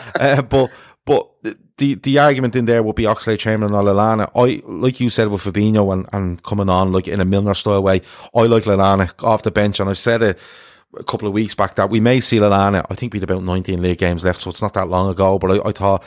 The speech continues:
you may see Lallana in ten, eleven of these games coming on and d-, more times when we're winning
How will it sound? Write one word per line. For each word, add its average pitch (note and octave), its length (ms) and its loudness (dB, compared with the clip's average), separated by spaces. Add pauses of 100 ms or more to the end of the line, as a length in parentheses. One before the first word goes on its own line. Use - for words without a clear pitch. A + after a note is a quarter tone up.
(220)
you G#2+ 80 2
may A#2+ 160 2
see C3 160 0
Lallana G#2+ 340 2
in F2+ 80 -4
ten, G2+ 220 -4
eleven F#2+ 260 0
of F2+ 60 -4
these F#2 160 -2
games F#2 260 -6
coming D#3 260 -4
on G2+ 220 0
and F2+ 140 -2 (480)
d-, - 100 -6 (380)
more F3 600 2
times D#3+ 360 0
when C#3 80 2
we're C3 80 2
winning A2+ 400 0